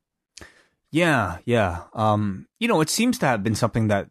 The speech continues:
at least was maybe hinted at at the beginning of, or at the end of last year, like, when Kenny was kind of doing his own depressed losing streak type of gimmick.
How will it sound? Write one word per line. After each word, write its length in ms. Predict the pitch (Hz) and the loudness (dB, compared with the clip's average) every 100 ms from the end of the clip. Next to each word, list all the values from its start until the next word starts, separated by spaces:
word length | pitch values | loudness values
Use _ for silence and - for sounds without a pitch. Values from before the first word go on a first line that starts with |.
| - | -8
at 160 | 104 | -8
least 220 | 98 104 - | -6 -6 -4
was 160 | 104 | -2
maybe 240 | 101 104 98 | 0 0 0
hinted 340 | 104 104 139 | 0 0 0
at 320 | 107 98 107 - | 2 0 -4 -10
at 80 | 101 | -10
the 80 | |
beginning 360 | 92 104 95 120 | -6 -4 0 0
of, 280 | 104 107 - | 0 -4 -8
or 320 | 104 107 101 - | 0 0 0 -4
at 140 | - 107 | -8 -2
the 140 | 117 | 0
end 80 | 120 | 0
of 100 | 104 | 0
last 400 | 104 101 95 - | 0 0 -2 -2
year, 400 | 113 104 127 131 _ _ - | 0 0 -2 -10 _ _ -6
like, 160 | 101 | -4
when 120 | 107 104 | -2 -2
Kenny 280 | - 120 | 0 0
was 180 | 110 101 | 0 -4
kind 180 | - 120 | -4 -6
of 80 | 107 | -2
doing 220 | 120 113 | -2 -2
his 140 | 104 | -2
own 200 | 110 127 | -2 -2
depressed 480 | 107 98 110 104 - | -4 -4 -2 -2 -4
losing 300 | 107 104 98 | -8 -6 -6
streak 280 | 95 - 92 | -8 -6 -4
type 180 | 95 90 | -4 -4
of 80 | 90 | -2
gimmick. 320 | 92 82 | -2 -4